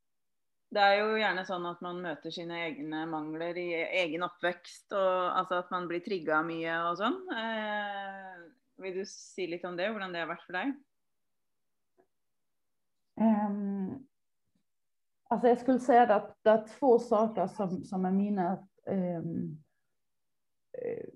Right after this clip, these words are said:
Speaker 2: men jag vet inte riktigt hur, hur, hur det kommer från min egen uppväxt, men, ehm, alltså min, en av mina stora utmaningar i mitt liv är min kropp och att, och, och ta hand om min kropp.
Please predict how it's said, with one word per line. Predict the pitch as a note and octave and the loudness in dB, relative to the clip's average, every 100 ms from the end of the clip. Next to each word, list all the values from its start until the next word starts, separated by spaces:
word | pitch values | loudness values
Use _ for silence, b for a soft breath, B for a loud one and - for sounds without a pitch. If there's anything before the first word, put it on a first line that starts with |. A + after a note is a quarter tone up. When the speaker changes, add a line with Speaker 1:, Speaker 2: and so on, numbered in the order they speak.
| - - D3+ - | -18 -12 -10 -2
Speaker 2:
men | A3 | 4
jag | A3+ | 4
vet | C4 | 6
inte | C4 C4+ | 4 4
riktigt | C#4+ B3+ A#3+ | 2 0 0
hur, | B3+ B3+ | 0 0
hur, | - G#3 A#3 A3 A3+ G#3+ F#3+ | -2 -4 -2 0 0 -2 2
hur | B3 | 2
det | A3+ A3+ | 2 0
kommer | - A3 G3 G#3 | 0 0 0 -2
från | G#3+ G3+ | -4 -4
min | G3+ - | -4 -4
egen | A3 A#3 A3+ G3 | 0 2 2 2
uppväxt, | A3+ A3+ F#3+ F#3 - | 0 -2 -2 -4 -4
men, | G#3+ G#3 G3 b b b b _ _ _ _ _ - | -4 -4 -6 b b b b _ _ _ _ _ -4
ehm, | G3+ F#3 F3+ F3 B2+ G2 - _ _ _ _ _ _ _ _ _ _ _ _ - | 0 0 0 -2 -4 -6 -10 _ _ _ _ _ _ _ _ _ _ _ _ -4
alltså | A3+ A#3 | 0 4
min, | A3 - G#3+ A#3 C4+ C4 - - | 4 4 6 8 10 8 4 4
en | C4 | 6
av | B3 | 6
mina | A#3+ A#3 | 6 4
stora | A3+ A#3 A3 - | 2 4 4 6
utmaningar | A3+ A#3 A3 F3 F3 F#3 G3 | 4 4 4 2 2 -2 2
i | |
mitt | G#3+ F#3 | 2 4
liv | F#3+ F3+ | 4 4
är | |
min | F#3+ F#3 | 4 2
kropp | - G3 A3+ - - _ _ - | 2 2 2 -2 -20 _ _ 0
och | G3+ F#3 - F#3 | 2 2 0 -2
att, | - - | -2 -6
och, | - F3 D#3 - | 0 0 0 -4
och | E3+ F3 | -4 0
ta | |
hand | G3 A#3 F#3+ | 0 2 4
om | C#3 | 4
min | C#3+ | 2
kropp. | - D#3+ - | 0 -2 -2